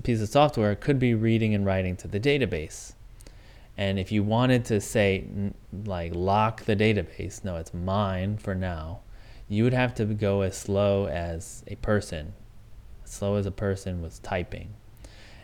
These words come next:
And, uh, that's unacceptable. Um, you can't, you can't wait for people. They're too slow. Okay.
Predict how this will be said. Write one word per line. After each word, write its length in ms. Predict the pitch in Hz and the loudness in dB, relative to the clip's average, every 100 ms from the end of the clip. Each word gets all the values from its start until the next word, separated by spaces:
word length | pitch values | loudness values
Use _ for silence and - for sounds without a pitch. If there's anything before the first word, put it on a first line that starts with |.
| - | -12
And, 500 | - 90 85 85 85 | -4 -2 -2 -4 -2
uh, 200 | 82 78 | -2 -2
that's 440 | 85 92 - - - | -2 -2 -4 -14 -12
unacceptable. 880 | - 92 80 - 80 - - 87 - - - - - | -8 -6 -6 -8 -10 -10 -12 -10 -12 -16 -20 -20 -16
Um, 360 | - 87 85 90 - - - - - - | -10 -8 -8 -10 -14 -18 -18 -18 -20 -10
you 160 | 107 104 | -6 -2
can't, 360 | - 98 85 - - - - - | 0 0 -2 -8 -20 -20 -16 -12
you 100 | 127 | -10
can't 340 | - 92 - | -6 -6 -4
wait 340 | 92 90 - - | -4 -4 -6 -10
for 280 | - 87 | -10 -8
people. 520 | 82 - 87 85 85 - - - - - - - - - - | -6 -8 -6 -8 -10 -12 -18 -20 -20 -20 -20 -20 -20 -20 -14
They're 100 | - | -10
too 180 | - 165 | -2 -2
slow. 420 | - 92 - 101 - - - - - - - - - - - - - - - - - - - - - - - | 2 4 4 4 -4 -10 -12 -14 -14 -14 -16 -20 -20 -20 -20 -20 -20 -20 -20 -20 -18 -18 -18 -20 -20 -20 -6
Okay. 340 | - 92 73 | -4 -2 -4